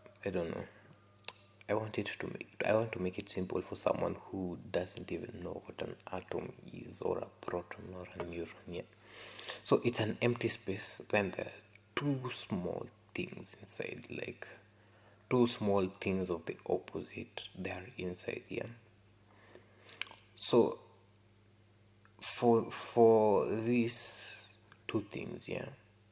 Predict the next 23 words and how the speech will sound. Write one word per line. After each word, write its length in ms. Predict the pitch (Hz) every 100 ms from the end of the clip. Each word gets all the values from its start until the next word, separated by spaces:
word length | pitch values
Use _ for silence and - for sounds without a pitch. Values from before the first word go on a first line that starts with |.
| - - - -
if 120 | -
you 60 | 113
bring 320 | 113 123 123 -
action 320 | 107 - 104
inside 380 | 95 95 - -
that 160 | 85
vacuum 440 | - - - 90 92
state, 420 | - - - - - - - - - -
these 260 | 117 113 - -
two 400 | - 95 78 - - - - - -
small 480 | - 107 92 85 90 -
things 380 | - 92 90 - 90
will 160 | 90 - - - - - - - - -
enact, 640 | 101 92 95 - - - -
will 200 | 101 92 -
react 480 | 95 95 98 - -
with 180 | 90 95
each 180 | - 92
other 200 | 90 90
and 260 | 90 92
bring 260 | - 90 90
out 320 | 90 92 - - - - - - - - - - - - - - - - - - - - - - - -
form 500 | - - 101 85